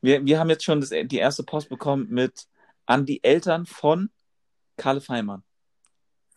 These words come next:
Äh, tatsächlich, tatsächlich war, äh, das Finanzamt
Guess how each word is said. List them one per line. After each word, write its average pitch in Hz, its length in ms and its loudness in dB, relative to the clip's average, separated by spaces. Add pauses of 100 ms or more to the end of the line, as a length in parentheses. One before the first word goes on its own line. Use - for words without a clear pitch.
(1200)
Äh, - 160 -12
tatsächlich, 151 500 2
tatsächlich 151 360 -4
war, 143 300 4
äh, 123 180 0
das 120 120 -12
Finanzamt 143 680 -6